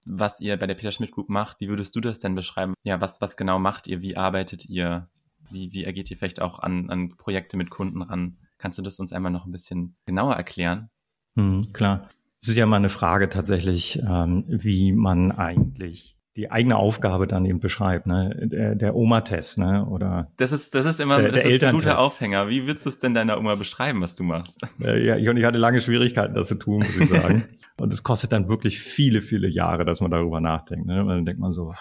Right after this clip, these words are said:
Speaker 2: „Was erzähle ich denn jetzt?“ „Wir machen los“, ne? Ja, und dann,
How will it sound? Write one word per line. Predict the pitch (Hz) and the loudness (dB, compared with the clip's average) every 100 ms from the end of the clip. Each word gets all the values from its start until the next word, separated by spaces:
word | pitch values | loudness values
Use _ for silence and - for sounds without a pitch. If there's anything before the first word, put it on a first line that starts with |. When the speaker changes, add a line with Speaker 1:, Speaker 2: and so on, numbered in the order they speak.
| - | -12
Speaker 2:
„Was | 92 95 | -10 -6
erzähle | 92 - 95 | -6 -4 -6
ich | 92 | -4
denn | 95 87 | -4 -4
jetzt?“ | 113 - - - _ | -6 -12 -20 -20 _
„Wir | 95 | 0
machen | 92 82 82 | 0 0 0
los“, | 82 85 71 69 - | 0 0 -2 -8 -4
ne? | 87 95 | 0 2
Ja, | 87 87 | 0 -2
und | 101 98 | -2 -4
dann, | 82 85 | -2 -2